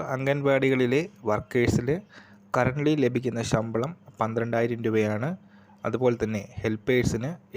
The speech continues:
എണ്ണായിരം രൂപയും സാലറിയായിട്ട് ലഭിക്കുന്നുണ്ട്. ഇപ്പോൾ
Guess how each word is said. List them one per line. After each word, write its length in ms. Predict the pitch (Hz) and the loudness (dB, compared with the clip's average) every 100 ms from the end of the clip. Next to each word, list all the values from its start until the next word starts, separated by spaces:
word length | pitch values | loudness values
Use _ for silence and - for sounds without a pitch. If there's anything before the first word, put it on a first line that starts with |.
| 107 | -4
എണ്ണായിരം 440 | 113 123 127 127 120 | -2 0 2 0 0
രൂപയും 300 | 110 107 104 - - | 0 -2 -6 -10 -4
സാലറിയായിട്ട് 760 | 101 101 107 104 104 104 - - - - - - - 107 | -2 0 0 2 0 0 -2 -8 -12 -20 -20 -20 -6 -2
ലഭിക്കുന്നുണ്ട്. 680 | 104 110 - 110 107 107 143 214 - _ - - - - | 0 -2 -4 -4 -4 0 0 0 -8 _ -20 -20 -20 -16
ഇപ്പോൾ 240 | 139 160 | 0 4